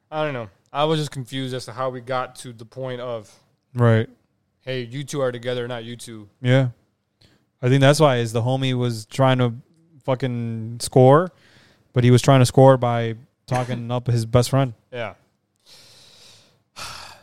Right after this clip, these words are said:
Speaker 1: Any other last comments, concerns?
Speaker 2: This movie taught you how to not simp.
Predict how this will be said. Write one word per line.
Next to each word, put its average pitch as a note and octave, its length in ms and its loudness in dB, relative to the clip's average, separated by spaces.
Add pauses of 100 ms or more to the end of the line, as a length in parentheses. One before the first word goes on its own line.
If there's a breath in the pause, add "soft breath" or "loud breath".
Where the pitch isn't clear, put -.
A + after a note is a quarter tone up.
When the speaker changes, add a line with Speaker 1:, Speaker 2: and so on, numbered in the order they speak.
(300 loud breath)
Speaker 1:
Any C#3+ 180 -8
other C#3+ 180 -6
last C#3+ 280 -4
comments, D3 380 0
concerns? C#3+ 640 0 (320)
Speaker 2:
This C3+ 260 0
movie D3 260 4
taught C3 260 2
you A#2+ 100 -4
how A#2+ 140 -2
to A2+ 60 -12
not A2 420 -8
simp. G2+ 420 -14